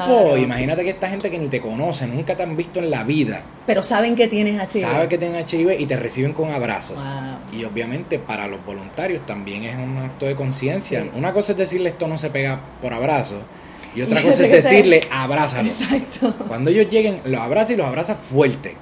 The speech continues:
Speaker 2: Y le dice, "Hola, estamos felices de estar aquí, bienvenido", qué sé yo, ta, ta, ta. Y así fue. Ay, las lágrimas, fíjate.
Speaker 1: <laughs>
Speaker 2: Y de ahí les dimos la clase de salsa y como, igual que la, en el Choli, todo el mundo baila
Speaker 1: Ah,
Speaker 2: con
Speaker 1: así
Speaker 2: todo el
Speaker 1: que hicieron.
Speaker 2: mundo.
Speaker 1: Ok.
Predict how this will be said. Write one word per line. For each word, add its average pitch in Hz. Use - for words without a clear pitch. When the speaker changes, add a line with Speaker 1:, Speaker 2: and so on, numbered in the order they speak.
Speaker 2:
Y 135
le 127
dice, 139
"Hola, 220
estamos 165
felices 185
de -
estar 175
aquí, 180
bienvenido", 196
qué 175
sé 170
yo, 190
ta, 180
ta, 175
ta. 127
Y 95
así 110
fue. -
Ay, 311
las 180
lágrimas, 139
fíjate. -
Speaker 1:
<laughs> -
Speaker 2:
Y 107
de 101
ahí 110
les 160
dimos 123
la 139
clase 143
de -
salsa 170
y 139
como, 120
igual 110
que 165
la, 175
en 151
el 139
Choli, 98
todo 101
el 107
mundo 120
baila 120
Speaker 1:
Ah, -
Speaker 2:
con -
Speaker 1:
así -
Speaker 2:
todo 240
el 226
Speaker 1:
que -
hicieron. 202
Speaker 2:
mundo. 190
Speaker 1:
Ok. 170